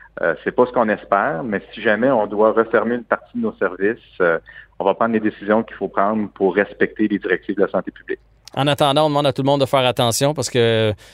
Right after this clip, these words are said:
Speaker 2: ben, moi, dans ma structure, là, parce que mon fiston joue, euh, tu sais, ce qu'on m'a répondu, c'est, ça se peut qu'il y ait des cas à l'école, mais ça veut pas dire qu'ils vont, que c'est, c'est l'école qui va amener les cas, hein. C'est, c'est ce que les familles vont faire
Speaker 1: Mhm.
Speaker 2: aussi les fins de semaine, c'est le nombre de parties qui va s'être fait, c'est le nombre de,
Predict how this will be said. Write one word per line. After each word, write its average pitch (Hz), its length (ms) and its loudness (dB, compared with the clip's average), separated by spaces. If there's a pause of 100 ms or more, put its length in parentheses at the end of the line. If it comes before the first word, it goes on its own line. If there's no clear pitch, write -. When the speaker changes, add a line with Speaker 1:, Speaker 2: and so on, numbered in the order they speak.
(160)
Speaker 2:
ben, 120 120 4
moi, 139 140 4
dans 131 140 2
ma 127 100 0
structure, 127 480 -4
là, 165 100 -6
parce 120 140 -8
que 127 60 -10
mon 113 120 -4
fiston 123 380 -4
joue, 120 380 -2
euh, 107 40 0
tu 131 120 -8
sais, 120 40 -6
ce - 60 -10
qu'on 123 100 -4
m'a 120 100 0
répondu, 117 520 -2
c'est, 113 260 -4 (340)
ça 131 120 0
se - 60 -4
peut 196 80 0
qu'il 185 100 -4
y 156 40 6
ait - 20 2
des 127 160 0
cas 147 140 4
à - 20 4
l'école, 135 400 2
mais 120 80 -2
ça - 100 0
veut 113 60 0
pas 127 100 2
dire 135 180 0
qu'ils - 140 -8
vont, 117 220 0
que - 140 -14
c'est, 123 120 -8
c'est 127 140 0
l'école 156 420 2
qui 117 140 -6
va 117 100 4
amener 117 180 0
les 117 160 -2
cas, 127 300 4
hein. 139 80 -2
C'est, - 220 -10
c'est 110 180 -4
ce - 80 -6
que - 80 -4
les 117 140 0
familles 135 320 2
vont 120 180 0
faire 143 220 0
Speaker 1:
Mhm. 127 60 -2
Speaker 2:
aussi 117 200 -2
les 123 120 0
fins 120 140 -2
de 110 60 -6
semaine, 143 400 2
c'est 135 140 -4
le 120 60 -2
nombre 127 180 -2
de 123 80 2
parties 123 420 0
qui 151 120 -12
va 131 120 0
s'être 131 220 -6
fait, 147 180 -2
c'est 139 140 -8
le 117 60 -6
nombre 131 200 -2
de, 120 160 2